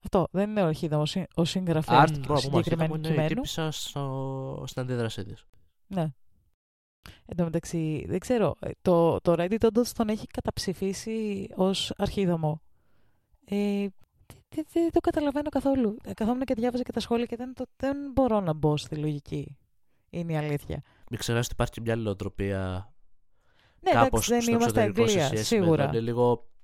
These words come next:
Speaker 2: και στο εργασιακό τους περιβάλλον είναι διαφορετική, ε, η νοοτροπία τους, η φιλοσοφία τους, το πώς αντιδρούνε, πώς κινούνται. Αλλά
Speaker 1: Ναι, αυτό,
Speaker 2: κρίνοντας
Speaker 1: οκ.
Speaker 2: αυτές τις δέκα γραμμές ιστορίας,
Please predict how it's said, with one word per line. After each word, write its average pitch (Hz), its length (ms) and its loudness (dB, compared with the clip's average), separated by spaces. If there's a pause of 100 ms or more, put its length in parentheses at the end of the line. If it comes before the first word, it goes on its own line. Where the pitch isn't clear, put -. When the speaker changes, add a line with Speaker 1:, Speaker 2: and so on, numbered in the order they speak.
(180)
Speaker 2:
και 110 100 -8
στο - 140 -4
εργασιακό 107 360 -2
τους - 100 -6
περιβάλλον 113 280 -2
είναι 113 80 -2
διαφορετική, 104 680 -6 (920)
ε, 98 760 -4 (640)
η 117 100 -6
νοοτροπία 117 540 0
τους, - 180 -4
η - 40 -8
φιλοσοφία 117 640 -4
τους, 120 340 -4
το 110 120 -8
πώς 117 300 -4
αντιδρούνε, 113 720 -2
πώς - 480 -6 (220)
κινούνται. 104 540 -4 (1000)
Αλλά 147 540 2 (500)
Speaker 1:
Ναι, 269 180 0
αυτό, 185 280 0
Speaker 2:
κρίνοντας 156 240 6
Speaker 1:
οκ. 220 60 4
Speaker 2:
αυτές 165 200 2
τις 139 100 -4
δέκα 147 220 2
γραμμές 135 380 2
ιστορίας, 151 680 -4